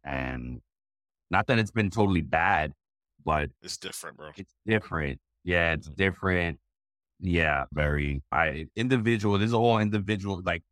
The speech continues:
Speaker 1: look,
Speaker 2: Experience, man.
Speaker 1: experience.
Speaker 2: <laughs>
Speaker 1: Yeah, man.
Speaker 2: Yeah.
Speaker 1: Proceed at your own risk, folks. Like, we are
Speaker 2: Yes.
Speaker 1: not recommending either or. It's,
Speaker 2: Yeah.
Speaker 1: but it's, uh, it is good for conversation. It definitely provides good stuff for talking during our Safe Talk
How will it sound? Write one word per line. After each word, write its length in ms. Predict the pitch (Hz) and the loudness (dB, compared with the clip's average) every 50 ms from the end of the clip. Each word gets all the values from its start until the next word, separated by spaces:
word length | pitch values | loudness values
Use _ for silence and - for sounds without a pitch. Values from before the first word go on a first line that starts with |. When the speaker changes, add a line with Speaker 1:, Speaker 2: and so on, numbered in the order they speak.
| _ - | _ -2
Speaker 1:
look, 240 | 95 90 82 73 - | 0 0 0 0 -4
Speaker 2:
Experience, 520 | - - - 123 120 117 104 98 87 - 87 | -10 -12 -10 -8 -8 -8 -8 -8 -8 -10 -10
man. 220 | 90 87 87 87 - | -12 -12 -12 -12 -10
Speaker 1:
experience. 640 | - 107 - - - 131 120 117 117 110 98 92 - | -10 -12 -10 -6 -4 -2 -2 -2 -2 -4 -6 -10 -10
Speaker 2:
<laughs> 40 | - | -6
Speaker 1:
Yeah, 300 | 95 101 104 107 107 107 98 95 | -2 0 2 2 2 0 -2 -6
man. 180 | 92 90 90 | -8 -10 -10
Speaker 2:
Yeah. 100 | 95 85 82 - _ - - | -10 -10 -10 -12 _ -16 -10
Speaker 1:
Proceed 380 | - 113 - - 156 165 165 156 | -8 -8 -4 -2 2 4 4 4
at 120 | 143 135 | 4 2
your 160 | 143 139 139 | 2 2 2
own 280 | 139 135 135 135 131 131 | 4 4 4 4 4 6
risk, 320 | 123 113 101 90 - - - | 6 6 6 4 2 -2 -2
folks. 340 | 90 87 87 85 85 - - | -2 0 0 -2 -4 -6 -2
Like, 260 | 92 90 85 82 85 92 | 0 2 2 2 2 2
we 120 | 104 107 | 4 4
are 120 | 101 95 | 4 4
Speaker 2:
Yes. 80 | 80 78 | 4 2
Speaker 1:
not 320 | 101 104 107 107 107 107 104 | 0 -2 -2 -4 -6 -6 -8
recommending 600 | 101 101 92 101 98 98 101 98 98 98 95 98 | -8 -8 -8 -8 -6 -6 -6 -4 -4 -2 0 2
either 320 | 92 95 92 92 90 90 90 | 4 4 4 4 4 2 2
or. 360 | 87 85 85 85 78 76 73 - _ _ _ _ _ _ _ _ _ _ _ _ _ _ | 2 4 2 2 2 0 -4 -6 _ _ _ _ _ _ _ _ _ _ _ _ _ _
It's, 220 | - 107 95 - - | -4 -4 -2 -4 -6
Speaker 2:
Yeah. 100 | 78 80 | -2 0
Speaker 1:
but 280 | 113 127 123 117 127 - - | 2 2 2 0 -4 -6 -8
it's, 240 | 95 92 87 82 | -8 -8 -8 -6
uh, 120 | 85 85 82 - | -6 -8 -4 -2
it 120 | 87 85 | 0 0
is 280 | 82 82 82 82 - - _ _ _ - | 0 0 -2 -4 -8 -16 _ _ _ -4
good 220 | 90 85 85 85 | 0 0 0 0
for 120 | - - 78 | 0 -4 -4
conversation. 960 | - - 82 78 76 71 76 73 - - 71 71 71 - - 71 67 65 67 _ _ _ _ _ _ _ _ _ - | 0 2 2 2 2 0 -2 -6 -6 -6 -8 -10 -8 -8 -8 -8 -8 -8 -10 _ _ _ _ _ _ _ _ _ -6
It 60 | - | -2
definitely 360 | 78 78 76 - 78 78 73 | -2 -2 0 0 0 0 2
provides 480 | - - 73 71 78 73 73 73 71 - - | 2 0 0 2 2 4 2 2 0 -2 -4
good 180 | - 76 69 | -6 -6 -6
stuff 280 | - - - 73 71 71 - _ _ | -6 -4 -2 -2 -2 -2 -6 _ _
for 60 | - - | -20 -10
talking 560 | - - 71 73 - 71 69 69 69 65 - - - | -2 -2 -2 0 -2 -4 -6 -6 -8 -8 -10 -4 -2
during 300 | 82 90 92 82 78 78 | 2 2 4 4 4 2
our 120 | 80 80 | 0 0
Safe 300 | - - - - - - _ - | -2 -4 -6 -6 -6 -6 _ -2
Talk 220 | - 73 67 - | 0 0 0 0